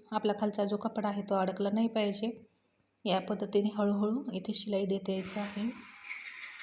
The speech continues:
दुसरी बाहीसुद्धा आपल्याला याच पद्धतीने जोडून घ्यायची आहे.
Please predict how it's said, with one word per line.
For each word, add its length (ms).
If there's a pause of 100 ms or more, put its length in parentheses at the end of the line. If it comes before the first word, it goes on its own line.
(2750)
दुसरी 380
बाहीसुद्धा 520
आपल्याला 300
याच 300
पद्धतीने 460 (440)
जोडून 320
घ्यायची 460
आहे. 240